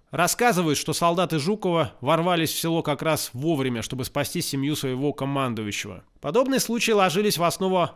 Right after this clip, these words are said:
обновлённой московской пропаганды. Прежние коммунистические лозунги были отброшены, теперь войну называли "отечественной" и призывали русских сражаться за освобождение Родины от фашистских зверей.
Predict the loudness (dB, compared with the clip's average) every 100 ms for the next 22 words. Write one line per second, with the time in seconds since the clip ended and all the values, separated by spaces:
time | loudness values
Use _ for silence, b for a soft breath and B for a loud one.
0 | -6 -2 0 2 2 2 2 0 0 -4
1 | -4 -4 -2 0 2 2 0 0 -4 -8
2 | _ -12 0 4 4 4 2 2 0 0
3 | -2 -2 0 2 4 4 2 2 2 2
4 | 2 2 2 2 2 -2 -6 -8 -4 0
5 | 4 6 6 4 4 2 0 2 2 0
6 | -2 -2 -2 0 0 0 -4 -6 -6 -6
7 | -10 -4 -2 2 2 4 6 6 6 4
8 | 0 0 2 2 2 0 0 0 -2 0
9 | 0 2 2 2 2 2 2 0 0 -4
10 | -2 -2 -2 -4 -4 -2 0 2 0 -2